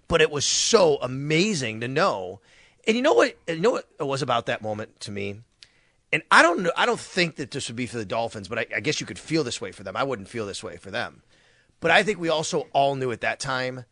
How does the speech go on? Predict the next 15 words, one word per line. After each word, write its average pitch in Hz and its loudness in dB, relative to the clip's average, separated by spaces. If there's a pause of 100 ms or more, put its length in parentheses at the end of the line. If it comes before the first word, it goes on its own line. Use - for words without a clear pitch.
(360)
like, 147 0
okay, 139 4
it's 196 4
here. 170 2
It's 143 -2
finally, 170 2
like, 131 0
it's 175 0
gonna 170 4
be 151 0
like 110 -2
this 104 -6
for 101 -6
a 98 -2
while, 95 -6